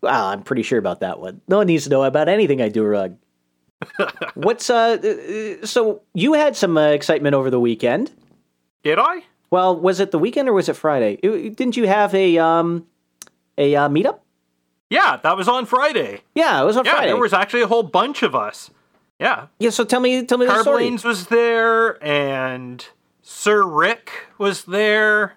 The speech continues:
Speaker 2: He was actually hosting. He's the one who puts together these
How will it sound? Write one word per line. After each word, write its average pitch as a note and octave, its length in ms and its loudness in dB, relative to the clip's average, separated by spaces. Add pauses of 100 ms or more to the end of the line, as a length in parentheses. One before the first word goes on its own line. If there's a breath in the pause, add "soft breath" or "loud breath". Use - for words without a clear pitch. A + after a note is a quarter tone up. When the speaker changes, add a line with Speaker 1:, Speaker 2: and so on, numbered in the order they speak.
(120)
Speaker 2:
He D#3+ 140 -6
was E3 140 -4
actually E3+ 320 -2
hosting. D3+ 420 -4
He's F3 220 -6
the F3+ 80 -8
one E3 180 -4
who D#3 420 -4
puts - 280 -4
together D3+ 400 -2
these C#3 260 -10